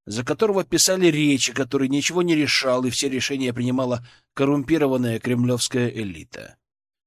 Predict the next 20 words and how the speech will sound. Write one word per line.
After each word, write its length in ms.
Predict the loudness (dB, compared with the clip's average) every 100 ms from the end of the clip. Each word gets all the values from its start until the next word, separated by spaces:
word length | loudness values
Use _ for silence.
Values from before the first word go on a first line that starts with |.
| _
Мой 240 | 0 4 4
отец, 400 | 4 4 0 0
прошедший 520 | -2 0 0 0 0
войну, 360 | 2 2 2 -2
всегда 320 | -2 0 0
говорил, 340 | 2 0 0
что 160 | -2 -2
мы 140 | -2
будем 260 | 0 0 0
вспоминать 540 | -2 -2 0 0 -2
времена 360 | -2 0 2 0
Брежнева 500 | 0 -4 -4 -4 -4
как 180 | -4 -4
«золотой 460 | -4 -4 0 2
век». 500 | 2 0 -4 _ -20 _ _ _ _ _ _ _ _ _ _ _ _
Прожив 680 | 0 0 2 0 0 -14 _ _ _ _
«веселые» 680 | 0 2 2 2 2 2 2
в 80 | 0
кавычках 600 | 0 2 0 0 -2 -2
девяностые 960 | -2 0 2 0 0 -4 -10 -12 -20